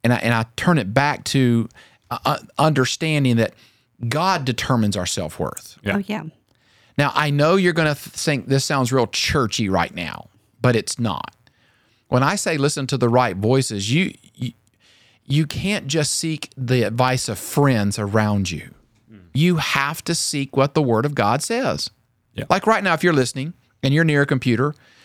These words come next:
Speaker 1: Google, "What is a Christian's perspective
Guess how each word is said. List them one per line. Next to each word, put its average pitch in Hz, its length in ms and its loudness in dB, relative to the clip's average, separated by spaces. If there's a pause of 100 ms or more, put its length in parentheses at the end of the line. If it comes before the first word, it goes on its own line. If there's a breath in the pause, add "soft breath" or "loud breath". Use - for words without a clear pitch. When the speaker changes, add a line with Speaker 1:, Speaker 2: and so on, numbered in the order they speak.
(260 soft breath)
Speaker 1:
Google, 156 480 4
"What 135 260 4
is 220 160 0
a 254 40 -8
Christian's 185 600 -2
perspective 127 720 -2